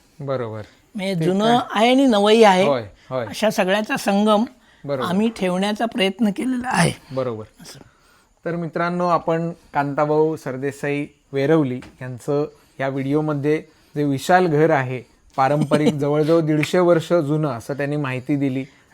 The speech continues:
Speaker 1: ते पाहिलं आणि पहिल्या भागाला आपण जो प्रतिसाद दिला, त्याचप्रमाणे ह्या भागाला सुद्धा द्याल आणि हा व्हिडिओ तुम्हाला आवडेलच,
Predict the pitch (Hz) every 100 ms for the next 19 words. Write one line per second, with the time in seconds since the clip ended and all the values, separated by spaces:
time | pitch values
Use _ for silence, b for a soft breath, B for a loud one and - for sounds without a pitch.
0 | - 143 147 - - _ 147 139 165 175
1 | 135 - _ _ 135 135 143 147 - -
2 | - - 139 147 175 151 143 156 160 160
3 | 165 - _ - 143 160 147 156 156 139
4 | 151 - 143 139 135 135 - - 143 -
5 | 147 143 147 143 139 139 135 147 143 147
6 | 135 156 151 - _ - 139 131 135 -
7 | _ _ 131 127 135 131 131 135 143 151
8 | 151 147 151 151 b b b _ 127 135
9 | 151 170 170 170